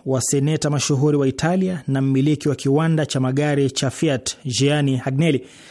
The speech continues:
Alizaliwa mwaka elfu moja mia kenda hamsini na nne katika mji wa New York nchini Marekani na akahitimu chuo kikuu katika taaluma ya dini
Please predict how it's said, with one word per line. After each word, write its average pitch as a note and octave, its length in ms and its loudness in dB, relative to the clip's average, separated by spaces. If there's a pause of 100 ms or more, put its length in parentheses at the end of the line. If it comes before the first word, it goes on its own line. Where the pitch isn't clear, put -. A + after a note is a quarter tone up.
(180)
Alizaliwa F3 420 4
mwaka E3 220 0
elfu D3 180 -2
moja D3 200 2
mia C#3+ 120 0
kenda C#3 240 0
hamsini C3+ 360 0
na B2+ 140 -2
nne F#3 260 2
katika - 300 -2
mji C3+ 300 2
wa B2+ 220 2
New D3 220 2
York D#3 240 0
nchini D3+ 240 0
Marekani D#3 440 0 (180)
na D#3 220 2
akahitimu D3+ 680 0
chuo D3+ 200 0
kikuu D#3 460 0 (300)
katika C3 280 -2
taaluma C#3+ 420 0
ya C#3 120 -2
dini F#3+ 360 0